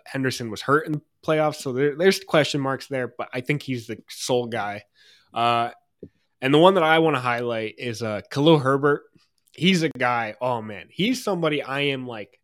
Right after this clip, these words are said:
actively targeting in the late rounds just because I think he is probably one of my favorite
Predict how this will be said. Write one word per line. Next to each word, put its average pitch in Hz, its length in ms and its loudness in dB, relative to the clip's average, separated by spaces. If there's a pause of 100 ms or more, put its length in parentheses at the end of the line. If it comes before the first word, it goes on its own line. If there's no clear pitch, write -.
(160)
actively 151 540 -6
targeting 123 560 -8
in 104 100 -12
the 107 100 -10
late 107 220 -10
rounds 113 460 -14 (400)
just 143 220 -2
because 147 440 -2
I 120 200 -6
think 135 260 -6
he 139 100 -6
is 123 120 -4
probably 127 260 -4
one 120 140 -4
of 117 60 -8
my 113 140 -8
favorite 110 560 -8